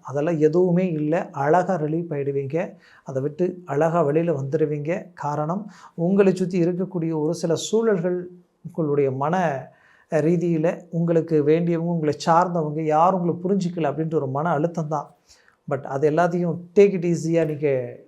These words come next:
வெளியில வந்து உங்களை நீங்க ஸ்ட்ராங் பண்ணீங்கன்னா போதும். பெரிய லெவல்ல எல்லாமே உங்களை தேடி வரும். அதற்குண்டான வாய்ப்புகள் உங்களுக்கு கூடி வரக்கூடிய அருமையான காலமா இருக்க போகுது.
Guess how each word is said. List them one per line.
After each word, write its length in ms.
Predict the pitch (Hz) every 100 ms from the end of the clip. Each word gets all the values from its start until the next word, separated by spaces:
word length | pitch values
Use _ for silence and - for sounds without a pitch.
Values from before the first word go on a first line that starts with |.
| _
வெளியில 200 | 151 180
வந்து 460 | 175 151 160 185 165
உங்களை 200 | 160 180
நீங்க 180 | 175 170 -
ஸ்ட்ராங் 300 | 190 196 196
பண்ணீங்கன்னா 400 | 165 165 160 -
போதும். 340 | 147 147 220 - _ _ _ _
பெரிய 320 | - 202 208 202
லெவல்ல 580 | 170 156 156 185 -
எல்லாமே 320 | - 160 160 165
உங்களை 300 | 151 147 -
தேடி 260 | 156 147
வரும். 300 | 131 135 190 -
அதற்குண்டான 600 | 135 147 151 139 127 123
வாய்ப்புகள் 580 | 127 151 151 156 180 202 190
உங்களுக்கு 400 | 127 135 120 123 -
கூடி 260 | 175 170
வரக்கூடிய 440 | 156 139 139 135 123
அருமையான 480 | 143 156 165 190
காலமா 340 | 196 143 143 139
இருக்க 200 | 135 139
போகுது. 460 | 131 135 147 190